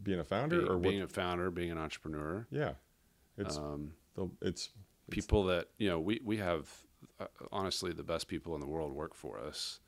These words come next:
Speaker 2: Uh, and we have a fantastic team. And, uh, you know, I'm really excited about what we're gonna do as a company with this team.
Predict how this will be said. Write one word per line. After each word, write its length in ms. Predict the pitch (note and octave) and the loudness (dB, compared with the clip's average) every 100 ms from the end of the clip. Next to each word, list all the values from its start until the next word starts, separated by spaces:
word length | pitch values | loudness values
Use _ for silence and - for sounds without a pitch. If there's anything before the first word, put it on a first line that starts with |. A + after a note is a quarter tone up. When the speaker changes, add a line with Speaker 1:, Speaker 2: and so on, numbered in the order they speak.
| _ - | _ -8
Speaker 2:
Uh, 40 | F2+ E2 | -6 -4
and 80 | G2 | -2
we 100 | E2+ | 0
have 120 | D#2+ | 0
a 60 | C#2+ | -4
fantastic 680 | - F2 - E2 - - | -4 -4 -4 -4 -2 -4
team. 420 | - D#2+ C2 C2 C#2 _ - - - - - - | -6 -6 -6 -8 -12 _ -20 -20 -20 -20 -16 -4
And, 500 | D#2 D2 C#2 C2+ - - | -2 0 -2 -6 -8 -8
uh, 440 | D#2+ C2+ B1 - - - | -6 -4 -6 -10 -14 -6
you 80 | E2+ | -4
know, 60 | |
I'm 140 | D#2+ E2 | -2 -2
really 220 | D#2+ D2 | -2 -2
excited 360 | - E2 D#2 | 0 2 2
about 240 | C#2 D2 C#2+ | 0 -2 -2
what 200 | D#2 D#2 | -4 -4
we're 160 | F2 | -4
gonna 180 | E2+ E2+ | -2 -4
do 160 | D#2+ D#2+ | -2 -2
as 120 | D#2 | -2
a 40 | |
company 360 | D2 D#2 D2+ D2 | -6 -6 -6 -4
with 240 | D2 D#2+ - | -4 -6 -4
this 180 | G2+ | -4
team. 360 | - G2+ A2+ B2 | -4 -4 -4 -6